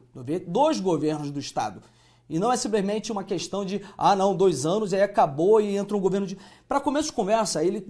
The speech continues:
segue aqui dizendo que o, o do governo do estado do Rio de Janeiro, ele foi criado pra ser permanente. E é impossível, pelas palavras dele aqui, que qualquer outro governo entrando, um governo de esquerda,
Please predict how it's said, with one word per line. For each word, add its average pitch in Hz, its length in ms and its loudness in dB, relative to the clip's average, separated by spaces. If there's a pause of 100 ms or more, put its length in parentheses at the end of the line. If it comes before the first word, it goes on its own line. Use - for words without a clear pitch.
segue 226 380 4
aqui 214 180 -6
dizendo 180 500 -2 (360)
que - 120 -6
o, 196 400 -6
o 202 40 -8
do 180 100 -8
governo 196 460 0
do 208 100 -6
estado 190 260 -2
do 180 40 -4
Rio 175 100 -4
de 165 60 -6
Janeiro, 185 420 -4 (160)
ele 160 140 -4
foi 214 180 -6
criado 196 500 -2 (160)
pra 190 120 -6
ser - 160 -4
permanente. 185 1040 -6 (280)
E 196 400 -8
é 170 80 -6
impossível, 269 1000 0 (320)
pelas 156 280 0
palavras 160 320 0
dele 165 140 0
aqui, 190 320 -4 (340)
que - 120 -6
qualquer 311 520 10
outro 294 400 2
governo 170 560 0
entrando, 151 360 -6
um 147 40 -6
governo 180 300 -2
de 165 60 -8
esquerda, 247 420 -4